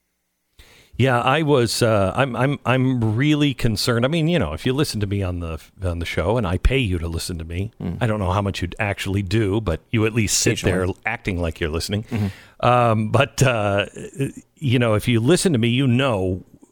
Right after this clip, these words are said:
Speaker 1: I'm concerned, but I think these are the things that I have been talking about. This is the time that I've been preparing for and worrying about.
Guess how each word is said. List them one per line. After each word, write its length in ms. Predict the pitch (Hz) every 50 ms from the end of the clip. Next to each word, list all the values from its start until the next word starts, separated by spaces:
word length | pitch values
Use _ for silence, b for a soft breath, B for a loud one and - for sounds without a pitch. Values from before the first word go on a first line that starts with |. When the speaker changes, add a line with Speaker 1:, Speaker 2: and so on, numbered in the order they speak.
| - -
Speaker 1:
I'm 440 | 127 120 101 98 101 101 98 101
concerned, 460 | - - - 95 - - 175 185 196 170
but 100 | 143 120
I 100 | 135 156
think 220 | - 185 165 123
these 240 | - 151 147 120 139
are 40 | 147
the 140 | 123 123
things 460 | 113 - 127 120 113 113 113 110 95 -
that 160 | 123 113 107
I 160 | 104 104 101
have 160 | 92 98 92
been 160 | 87 92 87
talking 400 | 85 - 120 127 131 - 135 110
about. 320 | 101 92 92 90 90 87 85
This 220 | 104 123 117 -
is 140 | 131 113 -
the 120 | - 104
time 460 | 95 - - 107 101 95 98 95 95 92 B B B B B B B B
that 160 | 101 98 101
I've 240 | 95 95 98 95 87
been 260 | 90 101 98 98 95
preparing 460 | - 110 101 - 127 113 110 113 113
for 320 | 101 - - 107 95 98 95
and 160 | 95 98 98
worrying 380 | 104 135 160 185 190 165 117 107
about. 360 | 90 90 82 73 80 107